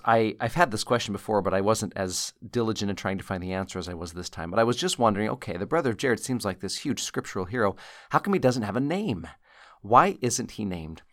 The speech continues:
And I read a couple of different possible answers to that. Um, one of them that seems fairly likely is that this is a very old text that Moroni is drawing from. Moroni's narrating, but it's a very old text.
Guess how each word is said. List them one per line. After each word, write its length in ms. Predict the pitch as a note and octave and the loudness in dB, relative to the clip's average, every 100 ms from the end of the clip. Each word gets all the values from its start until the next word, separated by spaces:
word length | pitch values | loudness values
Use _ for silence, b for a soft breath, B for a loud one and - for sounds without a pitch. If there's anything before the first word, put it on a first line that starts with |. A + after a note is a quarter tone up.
| B B B B B | B B B B B
And 140 | C#3 | 8
I 60 | D3+ | 10
read 160 | F#3 | 10
a 40 | D#3 | 8
couple 320 | - D3+ B2+ | 6 6 6
of 120 | A2 | 4
different 380 | B2+ B2+ B2 - | 4 2 0 6
possible 600 | - - B2 - G2+ F#2+ | 10 10 8 4 0 2
answers 320 | F2+ F2+ F2 | 0 -2 -8
to 100 | - | -10
that. 360 | D#2+ D#2+ F#2 - - | -10 -8 -8 -10 -6
Um, 440 | F#2+ F2+ F2+ E2+ - | -2 -2 -2 -8 -4
one 300 | A#2 B2+ B2+ | 6 8 8
of 120 | G2+ | 6
them 200 | A2+ B2 | 4 4
that 100 | G#2 | 0
seems 300 | - A2 G2 | -2 -2 0
fairly 300 | G#2+ G2+ G2 | 0 2 2
likely 440 | F2+ F2+ - G#2+ | 2 0 -2 -4
is 160 | G2 F2 | -2 -2
that 240 | G2+ F2+ B B B | -2 -4 B B B
this 180 | - - | -2 0
is 120 | G#2+ | 0
a 80 | G#2 | -2
very 440 | F2 C3 C#3+ C3+ - | 2 4 6 4 2
old 420 | - A#2+ A2 G#2+ - | 4 6 6 2 -8
text 600 | - G2+ E2+ - - - b b b b b | -10 -6 -6 -6 -12 -14 b b b b b
that 260 | G#2+ B2+ - | 2 4 4
Moroni 760 | A2+ G#2+ G#2+ G#2+ A2+ A2 G#2 | 2 0 4 6 6 6 4
is 260 | G#2 G2+ E2+ | 2 -2 -4
drawing 480 | - G#2 G2+ F2+ F2 | -2 0 2 0 -6
from. 220 | - F2+ | -8 -4
Moroni's 560 | G#2 A2+ A#2+ C3+ C#3 C3+ | 2 6 8 8 6 4
narrating, 520 | B2+ G#2+ F2 E2 F2+ | 4 4 0 -6 -4
but 120 | A#2 | -2
it's 120 | G#2+ | -2
a 60 | B2 | 2
very 240 | D3 D3+ | 4 4
old 280 | - B2 - | 4 0 0
text. 500 | - G#2+ D#2+ - - | -4 -4 -4 -10 -12